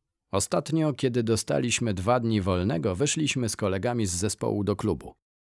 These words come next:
Gdy wreszcie pojawiły się dwie piękne dziewczyny, podszedłem zagadać. Po angielsku. I co? Jedna z nich odpowiedziała po polsku.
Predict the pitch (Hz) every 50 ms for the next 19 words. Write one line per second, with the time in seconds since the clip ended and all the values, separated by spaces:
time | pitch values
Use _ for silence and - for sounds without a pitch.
0 | _ _ - - 82 87 95 113 95 110 120 113 - - - 120 107 104 101 -
1 | 92 87 90 87 85 85 135 170 151 117 107 - - 104 85 80 80 73 92 117
2 | 139 143 131 - 131 123 117 117 104 - 101 98 90 80 82 78 - - - 117
3 | 123 113 101 - - - - - - 82 76 76 78 78 78 73 80 80 78 80
4 | 73 65 - - - - - - - - _ _ _ _ _ _ _ _ _ _
5 | - 190 - - 110 110 104 104 - - - - - - - _ _ _ _ _
6 | _ _ _ _ - 123 110 - - - 202 196 - _ _ _ _ _ _ _
7 | - 95 110 131 143 123 123 107 92 117 139 131 - 110 98 - - 92 85 90
8 | 80 95 95 90 87 85 80 - 87 82 - 69 62 60 - - - - 62 65